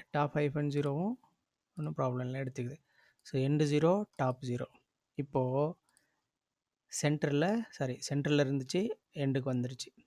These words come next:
சென்டர்ல வைக்கணும்னா டாப் ஜீரோல தான் இருக்கணும். ஸ்டார்ட் மாத்திரம் ஃபிஃப்டில இருந்தா போதும்.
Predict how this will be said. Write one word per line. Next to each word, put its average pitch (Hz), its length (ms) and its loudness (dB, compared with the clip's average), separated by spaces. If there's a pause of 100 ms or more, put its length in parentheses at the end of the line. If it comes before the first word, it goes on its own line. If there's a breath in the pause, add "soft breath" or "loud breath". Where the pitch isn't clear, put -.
(440 soft breath)
சென்டர்ல 143 360 4
வைக்கணும்னா 147 420 2 (1160)
டாப் 143 300 4 (400)
ஜீரோல 139 420 2
தான் 131 140 2
இருக்கணும். 147 380 -2 (120)
ஸ்டார்ட் 139 440 -2
மாத்திரம் 135 320 -2
ஃபிஃப்டில 131 380 -4
இருந்தா 131 200 -2
போதும். 131 320 -6